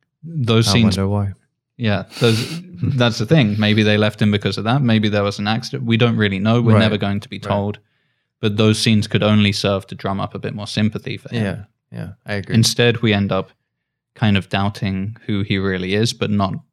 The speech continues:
Speaker 1: knowing if we should even be sympathetic towards him.
Speaker 2: There's definitely trepidation. You're like, "Oh, he's nice to that dude."
Speaker 1: Mm-hmm.
Speaker 2: And it, it definitely doesn't make you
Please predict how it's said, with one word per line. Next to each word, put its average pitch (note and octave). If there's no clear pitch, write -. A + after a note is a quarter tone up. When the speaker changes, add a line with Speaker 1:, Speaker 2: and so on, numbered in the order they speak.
Speaker 1:
knowing G2+
if -
we G2+
should G2
even A2
be G2
sympathetic -
towards -
him. A2+
Speaker 2:
There's A#2+
definitely C3+
trepidation. F#2+
You're F2+
like, F#2
"Oh, A#2
he's G#2
nice B2+
to A2+
that B2+
dude." F2
Speaker 1:
Mm-hmm. G#2
Speaker 2:
And F#2
it, G2
it G#2+
definitely B2
doesn't G#2+
make G2
you G2